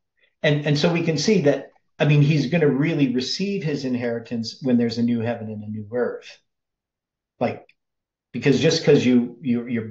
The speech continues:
born and you receive, you know, you, you have the birthright, there still is a period of time in which you receive your inheritance, right? So, so he's gonna receive his inheritance. Now, we could all say there's a double portion in a sense.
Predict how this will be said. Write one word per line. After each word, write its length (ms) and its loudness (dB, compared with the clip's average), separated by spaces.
born 240 2
and 120 0
you 140 -4
receive, 580 -8
you 80 -4
know, 180 -10
you, 240 -6
you 140 0
have 120 0
the 60 -6
birthright, 640 2
there 100 -4
still 300 4
is 100 2
a 60 -2
period 220 4
of 120 -4
time 240 2
in 160 0
which 220 -6
you 120 -10
receive 640 -6
your 180 -2
inheritance, 840 -4
right? 240 -6
So, 480 0
so 160 -2
he's 220 4
gonna 180 4
receive 380 0
his 160 -4
inheritance. 760 -6
Now, 120 4
we 100 4
could 140 4
all 120 8
say 200 4
there's 320 2
a 140 -4
double 200 0
portion 380 -4
in 60 -4
a 40 -6
sense. 500 -8